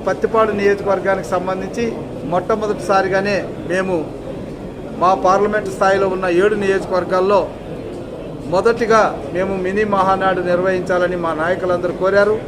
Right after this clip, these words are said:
వారి కోరిక మేరకు ఈరోజు సండే అయినప్పటికీ కూడా మొట్టమొదటి నిర్వహించాలి కాబట్టి ఈరోజు ఈ మినీ మహానాడు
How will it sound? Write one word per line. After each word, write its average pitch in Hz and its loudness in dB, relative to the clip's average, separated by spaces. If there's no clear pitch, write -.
వారి 185 2
కోరిక 202 4
మేరకు 190 4
ఈరోజు 190 2
సండే 185 2
అయినప్పటికీ 180 0
కూడా 214 4
మొట్టమొదటి 202 -2
నిర్వహించాలి 190 0
కాబట్టి 180 0
ఈరోజు 180 2
ఈ 165 -2
మినీ 190 -2
మహానాడు 175 0